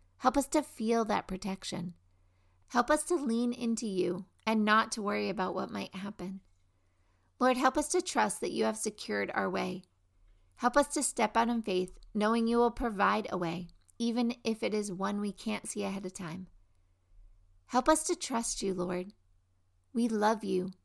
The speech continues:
You are amazing. You have always come through for us in the past, and we know you always will. We are so grateful,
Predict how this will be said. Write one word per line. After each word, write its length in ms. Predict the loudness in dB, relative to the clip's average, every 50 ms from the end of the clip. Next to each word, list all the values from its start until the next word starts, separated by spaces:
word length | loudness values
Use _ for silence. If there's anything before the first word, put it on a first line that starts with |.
| _ _ _ _ _ _ _
You 340 | -4 0 2 2 2 2 2
are 200 | 2 2 2 2
amazing. 800 | 2 2 0 0 0 0 0 -2 -2 -2 -4 -4 -4 -6 -8 -12 -14 _ _ _ _ _ _ _ _ _ _ _ _ -12 -4
You 140 | 0 4 6
have 160 | 6 6 4 2 2
always 420 | 4 4 4 4 4 2 0 0
come 220 | -2 -4 -2 -2 -2
through 220 | -4 -4 -4 -4
for 160 | -4 -2 -2 -2
us 200 | 0 0 -2 -4
in 100 | -6 -8
the 80 | -8
past, 460 | -8 -8 -8 -8 -8 -8 -10 -14 -12 -8
and 120 | -6 -4 -2
we 120 | -2 -2
know 220 | 0 0 0 0
you 200 | 0 0 0 0
always 400 | 0 2 2 2 0 0 -2 -4
will. 300 | -4 -6 -6 -6 -8 -10 _ _ _ _ _ _ _ _ _ _ _ _ _ -4
We 180 | -2 0 2
are 100 | 0 0
so 380 | 0 -2 -4 0 0 2 2 2
grateful, 580 | 0 0 -2 -2 -4 -8 -10 -10 -10 -10 -12